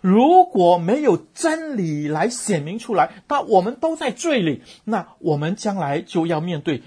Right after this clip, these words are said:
永远的审判，我们就要永远的灭亡。所以真理一定要来，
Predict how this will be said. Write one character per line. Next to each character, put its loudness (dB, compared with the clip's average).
永 -2
远 -6
的 -6
审 -12
判， -12
我 0
们 -2
就 -4
要 -2
永 -6
远 -4
的 -6
灭 -6
亡。 -6
所 -2
以 -4
真 -6
理 -4
一 -8
定 -8
要 -6
来， -12